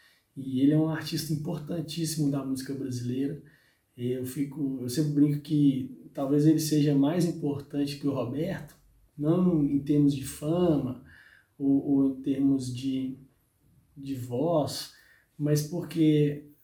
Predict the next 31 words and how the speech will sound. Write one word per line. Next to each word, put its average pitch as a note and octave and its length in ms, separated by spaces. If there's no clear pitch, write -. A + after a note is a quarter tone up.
as - 420
grandes F#3+ 420
canções D3 460
do C#3+ 60
Roberto C3 440
são E3 300
assinadas B2+ 580
com, C3+ 520
em B2+ 100
parceria C3 420
com B2 100
o - 20
Erasmo, B2 460
e F3 100
o F3 80
Erasmo E3 420
tem G3 180
um F#3 200
outro F#3 260
punhado E3 680
de C#3+ 100
canções C#3+ 580
da D3+ 120
carreira D3 360
solo C#3 320
dele, C3 320
né, A#2+ 140
que - 80
são C#3+ 140
maravilhosas, D3 1000
canções C#3+ 580